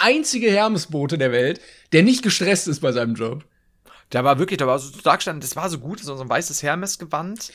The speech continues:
Speaker 1: Er hätte wahrscheinlich
Speaker 2: Und
Speaker 1: auch
Speaker 2: dann diese
Speaker 1: also alle Hermes-Boten, die bei mir vorbeikommen, die wären wahrscheinlich nach fünf Sekunden straight wieder rausgerannt. Und er so, "Ja, ist halt Arbeitszeit, ne?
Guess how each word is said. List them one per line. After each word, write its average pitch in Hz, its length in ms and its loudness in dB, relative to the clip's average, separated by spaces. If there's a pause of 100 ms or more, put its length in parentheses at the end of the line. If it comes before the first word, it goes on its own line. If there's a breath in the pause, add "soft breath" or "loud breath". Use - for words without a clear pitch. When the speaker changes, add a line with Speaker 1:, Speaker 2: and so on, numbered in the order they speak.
(260 loud breath)
Speaker 1:
Er 185 100 6
hätte 254 160 4
wahrscheinlich 247 400 4
Speaker 2:
Und 226 60 8
Speaker 1:
auch 220 80 4
Speaker 2:
dann 165 160 -2
diese 170 220 -4 (200)
Speaker 1:
also 170 200 4
alle 247 280 6
Hermes-Boten, 220 540 4
die 180 80 4
bei 165 120 8
mir 190 140 4
vorbeikommen, 151 800 2
die 156 160 2
wären 202 100 6
wahrscheinlich 190 480 0
nach 151 240 2
fünf 226 220 2
Sekunden 175 260 2
straight 226 340 2
wieder 151 140 6
rausgerannt. 135 680 2 (360 loud breath)
Und 139 120 -6
er 160 200 6
so, 156 500 6 (720)
"Ja, - 140 -14
ist - 180 -10
halt - 160 -8
Arbeitszeit, 160 640 4
ne? 185 300 0